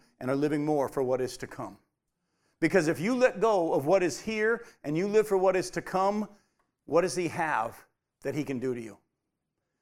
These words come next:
Where you can honestly say, If I live or I die, it makes no difference, because I totally trust that God is the only one true God.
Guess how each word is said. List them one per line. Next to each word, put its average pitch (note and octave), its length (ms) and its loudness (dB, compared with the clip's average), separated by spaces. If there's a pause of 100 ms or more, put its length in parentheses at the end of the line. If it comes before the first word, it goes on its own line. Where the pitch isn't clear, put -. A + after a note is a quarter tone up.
(320)
Where D3+ 120 0
you D#3+ 60 -2
can E3 160 2
honestly F#3+ 360 2
say, E3 540 0 (120)
If E3 140 -2
I E3 80 8
live F#3 220 2
or G#3+ 80 6
I G3 120 6
die, D3 420 4 (180)
it D3+ 80 -2
makes D#3+ 260 -2
no D#3+ 80 0
difference, C3 500 -6 (200)
because C3+ 220 -6
I C#3 100 2
totally D#3 500 4
trust - 400 -4
that C#3+ 140 -8
God A#2+ 400 0 (260)
is C3+ 280 4
the C3+ 140 4
only C#3 320 0
one B2+ 200 -4
true B2 180 -8
God. A2+ 360 -4